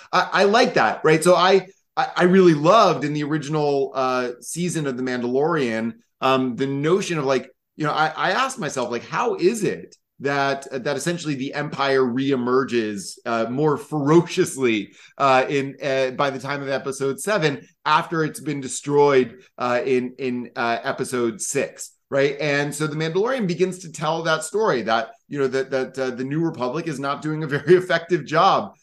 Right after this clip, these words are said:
of, uh, of governing the, the, the galaxy, uh, and, um, and the Jedi are still in the process of,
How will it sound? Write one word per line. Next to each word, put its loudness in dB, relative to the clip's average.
of, 2
uh, 0
of -4
governing -4
the, 2
the, 0
the -6
galaxy, -2
uh, 2
and, 4
um, 0
and -4
the -2
Jedi 0
are -2
still -2
in -6
the -8
process -4
of, -2